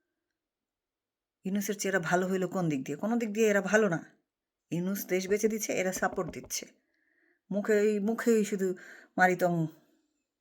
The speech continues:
গন্ডার না কি যেন একটা ব-, প্রবাদ আছে, আমি ভুলে গেছি। মুখে মুখেই শুধু এই করবো, সেই করবো, হ্যান করেন গা, ত্যান করে না।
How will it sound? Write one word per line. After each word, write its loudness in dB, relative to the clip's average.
গন্ডার -2
না -2
কি -6
যেন 0
একটা -4
ব-, -8
প্রবাদ -6
আছে, -8
আমি -6
ভুলে -2
গেছি। -8
মুখে 0
মুখেই 2
শুধু -6
এই -2
করবো, -2
সেই -6
করবো, -6
হ্যান -2
করেন -4
গা, -2
ত্যান -2
করে -6
না। -8